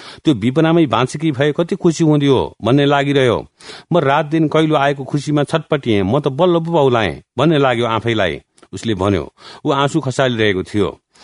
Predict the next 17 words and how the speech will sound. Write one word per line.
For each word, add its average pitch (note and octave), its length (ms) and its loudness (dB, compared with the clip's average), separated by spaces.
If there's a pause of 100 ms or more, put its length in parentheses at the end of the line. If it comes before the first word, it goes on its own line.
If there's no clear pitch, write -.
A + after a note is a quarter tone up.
(140)
साँझ C#3 340 0
झमक्कै C#3+ 360 0
पर्यो। C#3+ 300 -2
अब C3+ 200 -2
चराहरू C3+ 420 0
अलि C3 180 -2
शान्त C3+ 340 -2
भए, C#3+ 260 0
किरा C#3 320 0
र C#3+ 100 0
भ्यागुताहरू B2+ 540 0
कराउँदै C3 420 0
रहे। C3+ 240 0
म B2+ 180 -2
फेरि C3 260 -4
पल्टेँ A#2+ 340 -2
ओछ्यानमा। G2 520 -2